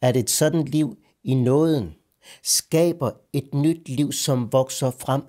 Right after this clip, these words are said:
indefra. Derfor, som følge af det, vi har mødt i vers et til fem, derfor, og her skal vi lægge mærke til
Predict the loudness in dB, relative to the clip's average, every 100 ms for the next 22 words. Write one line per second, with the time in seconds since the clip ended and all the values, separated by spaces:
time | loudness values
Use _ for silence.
0 | -2 0 0 -2 -4 -6 -6 -8 -20 _
1 | _ 2 4 4 -2 -8 -14 -16 _ _
2 | _ -20 -8 -2 0 -2 -2 0 0 0
3 | -2 -2 -2 -4 _ 0 0 2 0 0
4 | -4 -2 -2 -2 -8 -6 -8 -2 -4 -4
5 | -10 -20 -20 _ _ 2 2 -2 -6 -8
6 | _ _ _ -20 -2 0 2 0 -2 0
7 | 0 0 0 0 -2 -2 -2